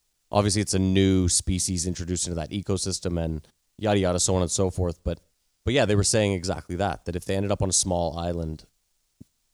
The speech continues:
there just isn't enough resources, and they ended up being small people.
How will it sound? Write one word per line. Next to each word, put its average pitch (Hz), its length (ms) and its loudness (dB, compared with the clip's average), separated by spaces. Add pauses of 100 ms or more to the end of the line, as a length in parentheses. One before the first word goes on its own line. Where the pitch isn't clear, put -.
(140)
there 92 100 -2
just 82 240 -4
isn't 85 180 -4
enough 82 220 -6
resources, 85 640 -8
and 85 80 -6
they 82 60 -4
ended 80 160 -8
up - 80 -14
being 85 140 -8
small 85 240 -6
people. 98 320 -12